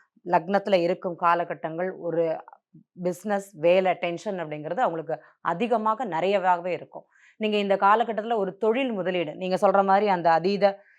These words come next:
கர்வம்னு சொல்லலாம். இல்லைன்னா நம்ம தொழில் போடுறோம், அது என் கையில வரும், எனக்கு பத்து முத-,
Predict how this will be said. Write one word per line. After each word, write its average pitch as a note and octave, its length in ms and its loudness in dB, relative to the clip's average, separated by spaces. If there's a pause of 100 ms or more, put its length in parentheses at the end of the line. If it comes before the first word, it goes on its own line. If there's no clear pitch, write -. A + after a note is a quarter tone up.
(140)
கர்வம்னு G3 460 4
சொல்லலாம். F3+ 460 0
இல்லைன்னா G#3 260 -2
நம்ம F#3 220 -2
தொழில் G3+ 380 -2
போடுறோம், G3 340 2
அது F3+ 120 -4
என் F3 180 -6
கையில F#3+ 320 0
வரும், F#3 220 0
எனக்கு F3 300 -4
பத்து F#3 220 -4
முத-, F3+ 240 -2